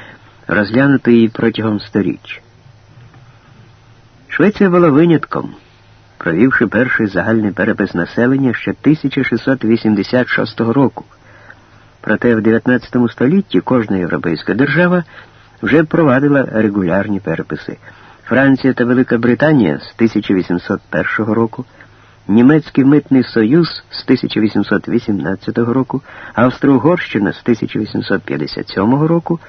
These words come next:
Італія з тисяча вісімсот шістдесят першого року, Росія з тисяча вісімсот дев'яносто сьомого року. Наприкінці сторіччя кожну країну вже можна було вивчати на основі докладних статистичних матеріалів.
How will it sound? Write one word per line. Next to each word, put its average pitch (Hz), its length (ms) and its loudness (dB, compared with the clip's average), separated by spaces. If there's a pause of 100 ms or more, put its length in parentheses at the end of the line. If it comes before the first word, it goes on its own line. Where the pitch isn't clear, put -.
(300)
Італія 110 640 2 (180)
з - 100 -20
тисяча 107 380 -2
вісімсот 92 500 -2 (140)
шістдесят 78 560 -4
першого 139 460 -4
року, 160 320 -2 (440)
Росія 123 420 4
з - 100 -8
тисяча 147 360 0
вісімсот 135 480 -2
дев'яносто 135 500 0
сьомого 107 400 0
року. - 280 -12 (1300)
Наприкінці 123 580 4
сторіччя 123 520 2
кожну 101 380 0
країну 110 420 0
вже 95 140 -4
можна 104 320 0
було 92 320 2
вивчати 110 680 -2
на 95 160 -2
основі 110 340 -2
докладних 117 600 -2
статистичних - 840 -4
матеріалів. 120 680 -6